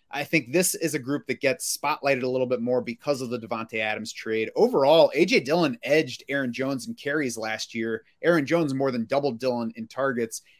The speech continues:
And Jones's late season knee sprain definitely factored into that rushing split. When Aaron Jones played fifty plus percent of the snaps last year,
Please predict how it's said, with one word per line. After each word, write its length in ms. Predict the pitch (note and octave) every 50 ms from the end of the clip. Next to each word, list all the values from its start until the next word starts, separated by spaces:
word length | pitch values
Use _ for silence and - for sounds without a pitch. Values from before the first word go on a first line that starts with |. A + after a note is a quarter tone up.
| _ _ _
And 420 | D#3 E3+ F3 E3 D#3 D3+ C#3 B2+ - _ _ _ _ _ _ _ - B2+
Jones's 480 | - D#3+ G3 A3+ A3+ F#3+ G#3 F#3+ C3+
late 320 | C3+ B2+ C3 D3+ D#3+ - -
season 580 | - - D3+ D3+ D3 C3 C3+ C3+ B2+ A#2 A2
knee 200 | A2+ A#2+ B2+ C#3
sprain 580 | C3+ - - _ - A#2 A2 A2 G#2+ G#2+ A2 A2 -
definitely 420 | B2+ B2 B2 - D3 B2+ G2 A#2
factored 600 | A2 - - - C3+ B2+ B2 - - C3+ B2 G#2+ - _
into 520 | C3 B2+ B2+ B2 A#2 - - A#2 A#2 A2+
that 220 | G#2 A2 G#2+ F#2+ -
rushing 340 | G#2+ A2 A2 A2 - A2+ G#2+
split. 400 | G#2 - - - G#2+ A2 F#2 -
When 120 | A2 A2+
Aaron 240 | C3+ E3+ G#3+ G#3 D#3+
Jones 300 | C3 D#3+ E3+ D3+ C3+ -
played 440 | - - A#2+ C#3+ C#3+ C#3+ C#3 B2+ A#2
fifty 320 | - - D3+ - - C3
plus 300 | A#2 - - B2+ - -
percent 320 | - _ A2+ - C3 B2 A#2+
of 40 | G2+
the 60 | G2+
snaps 400 | - - A#2+ B2 B2 A#2+ - -
last 320 | G#2+ G#2+ G#2 - - -
year, 240 | A#2 A2+ A2+ A2